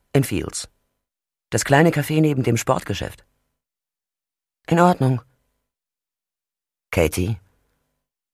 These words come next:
es war eine lange Zeit. Ich, ich vermisse dich.“ Sie grinste. Was wollte er jetzt hören?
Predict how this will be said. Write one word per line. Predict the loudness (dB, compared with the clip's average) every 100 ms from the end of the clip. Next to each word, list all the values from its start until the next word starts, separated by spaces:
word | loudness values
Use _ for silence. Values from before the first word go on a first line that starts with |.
| _ _ _ _ _ _ _ -6
es | -2 2
war |
eine | 2 4
lange | 4 2
Zeit. | 0 -4 -4 -6
Ich, | -10 -10 -16 -20 -20 -20 -20 _ _ _ _ _ _ _ _ _ _ -8
ich | -2
vermisse | 0 0 -4
dich.“ | -8 -10 -14 _ _ _ _ _ _ _ _ _ _ _ _ _ _ _ _ _ -4
Sie | -2
grinste. | 0 -2 -4 -6 -10 -18 _ _ _ _ _ _ _
Was | -2 2
wollte | 2 0
er | 0
jetzt | 0 -2 -2
hören? | -4 -4